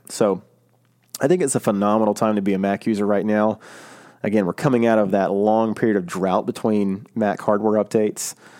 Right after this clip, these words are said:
Um, but, you know, what we saw this week, uh, should just smash the Apple doesn't care about Mac narrative that's been kind of floating around over the last several months. And that's, that's very encouraging. I can already <laughs> tell that this week's episode is gonna be running long, so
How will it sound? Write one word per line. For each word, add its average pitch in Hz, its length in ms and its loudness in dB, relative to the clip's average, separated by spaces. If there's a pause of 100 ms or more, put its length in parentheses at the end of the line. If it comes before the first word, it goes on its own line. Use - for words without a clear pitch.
(320)
Um, 95 420 -2
but, 101 360 0
you 107 60 0
know, 95 100 0
what 113 220 0
we 117 100 0
saw 107 400 2
this 101 380 -2
week, 104 320 0 (320)
uh, 98 300 -2
should 107 500 -2 (720)
just 110 220 -4
smash 104 500 -2
the 92 300 0 (120)
Apple 101 240 -2
doesn't 98 260 -2
care 95 160 -2
about 90 220 -2
Mac 90 320 -4 (160)
narrative 90 540 -4
that's - 240 -6
been 82 360 -6
kind 92 200 -6
of 85 60 -8
floating - 260 -6
around 80 380 -6
over 80 100 -10
the 82 80 -8
last 76 220 -6
several 95 240 -6
months. 69 320 -10
And 92 100 -6
that's, - 180 -6
that's - 260 -8
very 90 200 -2
encouraging. 71 540 -8 (1000)
I 113 80 -2
can 117 100 -2
already 101 200 2
<laughs> - 140 -6
tell 113 180 2
that 104 340 0
this 117 180 2
week's 113 200 0
episode 107 380 0
is 104 80 -2
gonna 107 200 0
be 101 140 0
running 104 240 0
long, 101 340 0
so 95 320 0